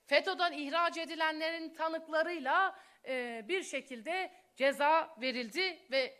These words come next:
Avrupa İnsan Hakları Mahkemesi dahil hiçbir şeyi, hiç kimseyi dinlemediler. Üstelik bu dosyada başka bir hukuksuzluk daha var. Can Atalay, Türkiye İşçi Partisi'nden Hatay milletvekili seçildi. Can Atalay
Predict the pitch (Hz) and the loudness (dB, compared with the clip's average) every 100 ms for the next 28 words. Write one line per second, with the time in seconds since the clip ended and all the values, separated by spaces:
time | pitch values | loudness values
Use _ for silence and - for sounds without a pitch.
0 | - 247 311 320 254 269 311 277 226 226 | -2 0 0 -2 -8 -6 -4 -4 -4 -6
1 | 220 254 269 262 214 - - 269 269 330 | -6 -6 -8 -8 -12 -8 0 0 0 -6
2 | - _ - 370 - 214 196 285 320 330 | -16 _ -6 -6 -6 -12 -10 -8 -6 -6
3 | - 233 208 247 330 359 - _ - 302 | -6 -8 -8 -8 -6 -8 -10 _ -8 -4
4 | 294 247 202 202 196 339 - 370 370 302 | -2 -4 -6 -8 -8 -8 -6 -6 -6 -4
5 | 339 330 339 370 302 302 320 269 233 247 | -4 -4 -4 -2 -2 -4 -8 -8 -12 -14
6 | - 233 196 214 - 262 285 320 392 - | -18 -20 -20 -14 -4 0 2 2 0 -6
7 | _ - 302 330 277 277 240 285 359 - | _ -2 2 2 0 -2 0 2 0 -4
8 | - - 381 - 254 247 277 381 311 247 | -20 -4 -4 -4 -6 -6 -6 -8 -2 -2
9 | 214 - 269 381 349 - 339 339 277 208 | -4 -8 -2 -2 -2 0 2 2 0 -2
10 | 190 185 - 180 202 190 - 190 214 202 | -8 -14 -12 -14 -14 -16 -16 -16 -16 -10
11 | 370 - - - _ _ 311 359 349 349 | -10 -10 -16 -20 _ _ 2 2 2 0
12 | 320 330 381 | 2 2 2